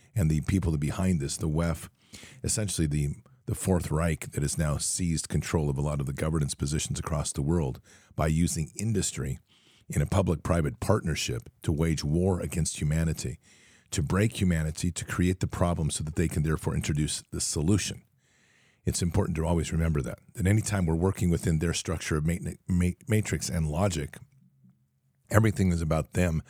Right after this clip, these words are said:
steering towards a break, greater and brighter future, and everything is driven by technologies which they control and which they ultimately own and will sub-, subjugate humanity to. Always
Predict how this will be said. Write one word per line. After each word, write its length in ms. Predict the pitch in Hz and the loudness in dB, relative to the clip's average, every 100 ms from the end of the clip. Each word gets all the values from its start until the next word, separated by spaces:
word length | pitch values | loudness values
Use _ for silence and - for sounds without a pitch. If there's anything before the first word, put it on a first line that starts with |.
| - - _ | -14 -20 _
steering 440 | - - 104 101 | -6 -2 0 2
towards 300 | 90 92 82 | 2 0 0
a 80 | - | -2
break, 400 | 78 90 90 87 | -2 0 0 -2
greater 320 | - 87 87 | -2 0 0
and 240 | 87 80 78 | -2 -2 0
brighter 300 | 82 78 73 | 0 0 -2
future, 520 | - 101 - 76 67 - - _ _ - - | -2 -2 0 -2 -4 -8 -20 _ _ -10 0
and 160 | 85 | 2
everything 300 | 95 92 90 | 4 4 2
is 100 | 80 | 2
driven 280 | 71 85 85 | 0 0 0
by 160 | 76 76 | 0 -2
technologies 840 | - 80 - 87 87 80 73 - | -2 -2 0 2 2 0 -2 -2
which 220 | 76 - | -4 -4
they 180 | - 90 | 0 0
control 720 | - 90 - - 107 73 67 - _ _ _ _ | 0 -2 0 0 2 0 -6 -12 _ _ _ _
and 200 | 76 78 | 0 0
which 180 | 78 - | 0 0
they 160 | 82 80 | 0 0
ultimately 560 | 82 82 82 73 73 67 | -2 -2 -2 -2 -4 0
own 320 | 90 87 80 | 2 2 2
and 160 | 71 78 | 0 -2
will 120 | 73 | -2
sub-, 280 | - 76 71 - | -2 -4 -6 -6
subjugate 640 | - 107 87 80 87 78 | -2 -2 -2 -2 -4 -6
humanity 520 | - 80 76 71 - - | -2 0 0 -2 -4 -8
to. 300 | - 82 67 _ _ _ - _ _ _ 101 | -2 -2 -2 _ _ _ -20 _ _ _ 2
Always 400 | 104 107 95 | 2 2 -2